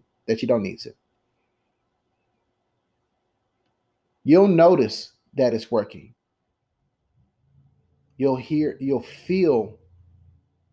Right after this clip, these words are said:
the benefits start to happen for your body, and then you'll see it. Trust the process. Do not rush it. Okay?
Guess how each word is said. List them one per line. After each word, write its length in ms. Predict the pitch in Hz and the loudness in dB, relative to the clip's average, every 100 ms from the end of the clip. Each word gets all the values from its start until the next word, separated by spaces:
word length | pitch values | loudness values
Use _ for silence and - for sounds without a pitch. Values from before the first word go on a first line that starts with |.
| _ | _
the 180 | - 120 | -12 -10
benefits 560 | 117 139 131 - 113 - | -2 0 -2 -8 -10 -8
start 300 | - 101 117 | -4 -4 -4
to 80 | 110 | -8
happen 340 | 113 113 117 | -8 -8 -10
for 160 | - 113 | -10 -8
your 140 | 104 | -6
body, 440 | 98 92 76 - _ _ - | -6 -8 -10 -20 _ _ -12
and 160 | 120 | -8
then 160 | 120 120 | -6 -6
you'll 120 | 104 | -8
see 400 | - - 131 - | -10 -8 -6 -6
it. 200 | - _ _ _ _ _ _ _ _ _ _ | -12 _ _ _ _ _ _ _ _ _ _
Trust 320 | - 135 - | 0 0 0
the 60 | - | -8
process. 760 | - 117 107 - 71 - - _ _ _ _ _ _ _ _ _ _ _ _ _ _ _ _ _ _ - 123 | -4 -4 -4 -8 -18 -20 -20 _ _ _ _ _ _ _ _ _ _ _ _ _ _ _ _ _ _ -20 -6
Do 180 | 151 160 | 0 0
not 300 | 147 131 - | 2 0 0
rush 340 | 147 214 220 117 | 0 0 0 -6
it. 280 | - - - _ _ _ _ _ _ _ _ _ _ _ _ _ _ - | -8 -14 -20 _ _ _ _ _ _ _ _ _ _ _ _ _ _ -10
Okay? 460 | 120 151 165 196 | 0 2 2 0